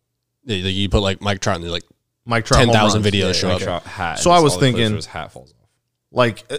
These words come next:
Speaker 2: this is gonna come to the M L B, and it's gonna come to the N F L, and it's gonna come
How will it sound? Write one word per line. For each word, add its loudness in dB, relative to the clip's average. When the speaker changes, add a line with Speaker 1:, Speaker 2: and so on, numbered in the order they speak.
Speaker 2:
this 0
is -2
gonna 2
come -2
to 0
the -2
M -4
L -2
B, -8
and -12
it's -12
gonna -4
come -4
to -10
the -2
N -2
F -10
L, -10
and -20
it's -18
gonna -10
come -10